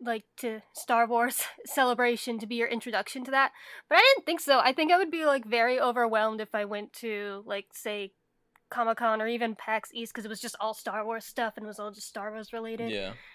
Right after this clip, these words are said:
Speaker 1: And also, just tagging along with <laughs> A J and Jamie, there was already, like, a ton of people you guys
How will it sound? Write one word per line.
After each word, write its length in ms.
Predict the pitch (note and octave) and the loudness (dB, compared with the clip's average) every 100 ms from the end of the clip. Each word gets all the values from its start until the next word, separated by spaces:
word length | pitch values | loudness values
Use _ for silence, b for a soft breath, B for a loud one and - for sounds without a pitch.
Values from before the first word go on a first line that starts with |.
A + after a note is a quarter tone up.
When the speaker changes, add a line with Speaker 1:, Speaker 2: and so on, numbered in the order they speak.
| B _ | B _
Speaker 1:
And 640 | A#3 A3+ A#3 A#3 A3+ A3 - _ _ _ _ _ _ _ _ _ | -2 0 0 0 -4 -12 -18 _ _ _ _ _ _ _ _ _
also, 640 | - E4+ - C#4+ B3+ B3+ C4 - | 8 8 8 4 6 2 -2 -4
just 260 | C4+ - | -6 -4
tagging 380 | - C#4 C4+ C4 | 4 6 6 4
along 480 | B3 B3 B3 B3 B3 | 4 6 6 4 2
with 280 | A#3+ A#3+ B3 | 0 0 0
<laughs> 40 | |
A 160 | B3 C4+ | -2 0
J 320 | B3 B3+ B3 | 2 4 4
and 200 | A#3 A#3+ | 0 -2
Jamie, 640 | B3 B3+ C4 A3 A3+ A#3+ A#3+ A#3 | 0 2 0 -4 -6 -8 -12 -4
there 400 | A#3+ A#3+ A#3+ A#3 | 0 2 0 0
was 220 | A#3 A#3 | -2 0
already, 460 | A#3 A#3+ A#3 A#3+ A3+ | 4 4 4 0 0
like, 220 | A#3 A#3 | 0 0
a 80 | A#3+ | -4
ton 200 | - A3+ | -4 -4
of 100 | A3+ | -4
people 260 | B3+ A#3 A#3 | -6 -4 -4
you 120 | A3+ | -4
guys 380 | A3 A3 A3 | -4 -4 -6